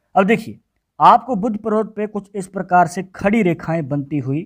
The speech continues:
नजर आएंगी, जिसे वर्टिकल लाइंस भी कह देते हैं। तो दोस्तों इनका मतलब क्या है? सबसे पहले बात करते हैं स्वभाव की। जिनके बुध पर्वत पे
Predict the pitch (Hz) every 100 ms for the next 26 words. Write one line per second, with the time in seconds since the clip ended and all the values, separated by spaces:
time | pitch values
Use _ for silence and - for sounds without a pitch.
0 | _ 127 143 135 - 127 120 120 120 123
1 | 190 214 123 156 190 233 214 151 139 139
2 | 139 151 190 139 127 117 107 120 113 98
3 | _ _ _ _ _ 196 262 - 262 208
4 | 196 214 196 135 135 151 147 - 120 107
5 | _ _ _ _ _ _ _ _ 185 -
6 | 254 254 254 226 220 214 185 214 214 214
7 | 147 120 135 165 160 151 - _ _ _
8 | - 196 226 285 262 180 190 208 185 190
9 | 190 190 180